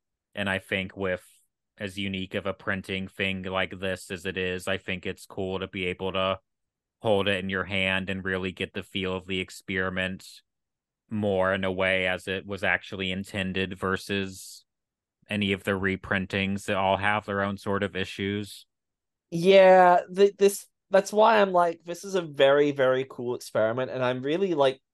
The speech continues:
Speaker 2: it's neat that they did this, but also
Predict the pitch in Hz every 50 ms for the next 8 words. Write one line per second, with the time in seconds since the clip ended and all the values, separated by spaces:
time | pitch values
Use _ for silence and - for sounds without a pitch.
0 | _ _ _ 147 147 - - 135 143 165 180 185 185 175 - 165 151 143 127 120
1 | 117 101 101 - _ 131 135 165 208 233 - - - - - _ _ _ _ _
2 | _ _ _ _ _ _ _ 151 143 143 147 147 151 156 - - - 165 156 151
3 | 147 147 147 -